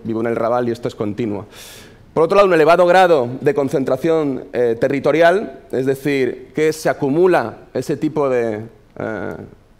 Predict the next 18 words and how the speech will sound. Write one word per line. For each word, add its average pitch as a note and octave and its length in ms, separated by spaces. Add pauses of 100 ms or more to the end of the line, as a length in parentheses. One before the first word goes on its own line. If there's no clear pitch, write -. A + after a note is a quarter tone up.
(200)
sector - 440
productivo C3 540
colaborativo A#2+ 720 (180)
en A2+ 100
ciertas C3 320
zonas C#3 180
de C#3 60
la C3 100
ciudad. D3+ 280
En C3+ 100
Barcelona B2+ 380
es C3+ 100
alrededor B2+ 520
del C3+ 100
centro C#3 260
histórico. E3 540 (420)
Esto C3+ 220
es - 160